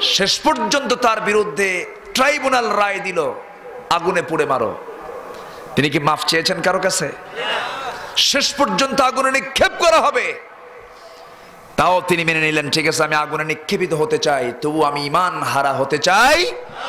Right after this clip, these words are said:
না।" আগুনে নিক্ষেপ করা হলো,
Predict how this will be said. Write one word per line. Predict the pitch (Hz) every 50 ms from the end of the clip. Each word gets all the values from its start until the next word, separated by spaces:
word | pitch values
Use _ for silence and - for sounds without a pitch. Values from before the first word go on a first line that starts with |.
| - - - - - - - 127
না।" | 120 117 101 82 76 - - - - - - - - - - - - - - - - - - - - 762 762 - - - - - - - - - - - - - -
আগুনে | 185 247 - 294 302 302
নিক্ষেপ | 311 294 - - - 330 330 -
করা | 330 320 320
হলো, | 320 320 320 320 320 302 269 220 165